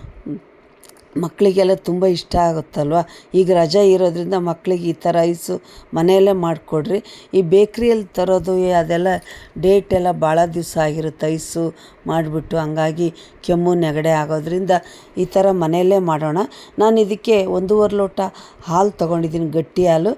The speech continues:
ಇದಕ್ಕೆ ಕಾರ್ನ್ ಫ್ಲೋರು, ಆ, ಪೌಡ್ರನ್ನ ಒಂದು ಎರಡು ಚಮಚ ಹಾಲಲ್ಲೇ ಮಿಕ್ಸ್ ಮಾಡಿಬಿಟ್ಟು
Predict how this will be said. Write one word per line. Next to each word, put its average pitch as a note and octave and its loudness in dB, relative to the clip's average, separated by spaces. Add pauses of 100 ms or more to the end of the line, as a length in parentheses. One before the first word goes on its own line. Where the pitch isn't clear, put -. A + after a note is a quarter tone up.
(320)
ಇದಕ್ಕೆ A#3+ 0
ಕಾರ್ನ್ G#3 0
ಫ್ಲೋರು, F#3 0
ಆ, E3 -4
ಪೌಡ್ರನ್ನ F#3 0
ಒಂದು F#3 0
ಎರಡು E3+ 2
ಚಮಚ F3+ -4 (540)
ಹಾಲಲ್ಲೇ A3 0
ಮಿಕ್ಸ್ F#3 -4
ಮಾಡಿಬಿಟ್ಟು F#3 -4